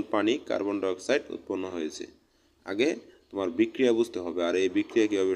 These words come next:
সমানুকরণ করা হয়, যে কোনো বিক্রিয়ায় করা সম্ভব, আমি তোমাদের পরবর্তী ভিডিওতে ক্লাসে এগুলো দেখাবো। বিক্রিয়া এখানে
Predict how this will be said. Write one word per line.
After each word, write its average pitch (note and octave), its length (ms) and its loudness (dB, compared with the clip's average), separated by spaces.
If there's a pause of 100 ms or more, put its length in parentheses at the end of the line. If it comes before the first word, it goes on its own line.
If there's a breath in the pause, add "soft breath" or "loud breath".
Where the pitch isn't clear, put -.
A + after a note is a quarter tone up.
সমানুকরণ G2+ 600 0
করা F2+ 220 0
হয়, F2+ 160 0 (100)
যে F#2 140 0
কোনো F#2 140 -2 (120)
বিক্রিয়ায় F2 380 0 (760 loud breath)
করা F#2 180 -2 (400)
সম্ভব, F2 340 2 (540)
আমি F#2 200 -6
তোমাদের G#2 280 0 (100)
পরবর্তী F#2+ 480 -2
ভিডিওতে F#2+ 420 2 (220)
ক্লাসে F#2 420 -2
এগুলো F2 200 0 (100)
দেখাবো। D#2+ 280 -4 (680)
বিক্রিয়া A2+ 380 6 (140)
এখানে G#2+ 200 0